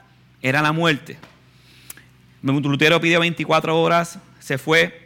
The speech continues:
regresó. Y cuando él regresa, le vuelven a hacer la segunda pregunta. "¿Te retractas de lo que escribiste?". Y es ahí en ese momento,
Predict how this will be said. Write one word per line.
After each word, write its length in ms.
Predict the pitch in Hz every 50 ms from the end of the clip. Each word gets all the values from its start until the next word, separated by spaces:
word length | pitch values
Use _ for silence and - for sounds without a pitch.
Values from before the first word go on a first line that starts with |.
| - - -
regresó. 580 | - 143 151 156 156 165 156 - 165 160 156 - - - - _ _ - - - - - - _ -
Y 100 | - 123
cuando 580 | - 165 185 214 233 233 226 233 233 220 220 175 175
él 220 | 156 180 214 208
regresa, 720 | 190 170 185 170 160 160 196 220 226 233 - 262 330 - - - -
le 160 | 151 139 143
vuelven 380 | 143 165 165 170 165 180 175 175
a 40 |
hacer 460 | 170 - - 170 170 165 175 - - - - - - - - -
la 380 | 151 160 160 156 151 143 - -
segunda 580 | - - 165 156 185 240 262 233 170 156 147
pregunta. 480 | 151 139 131 131 123 113 104 - - - - - - - _ _ _ _ _ _ _ - - - - - _ - -
"¿Te 140 | - 175 165
retractas 840 | 160 156 156 156 160 156 - - - 208 220 220 - - - - - - - -
de 220 | 143 139 151 160 147
lo 120 | 147 143
que 80 | - 143
escribiste?". 600 | 139 - - 147 143 151 165 170 - - 277 285 - - - _ _ _ _ _ _ _ _ _ _ - - - - -
Y 160 | - 117 139 165
es 220 | 202 226 220 -
ahí 300 | 214 190 185 196 196 185
en 140 | 165 147 156
ese 200 | 160 156 175 170
momento, 520 | 156 139 131 123 117 107 95 - - -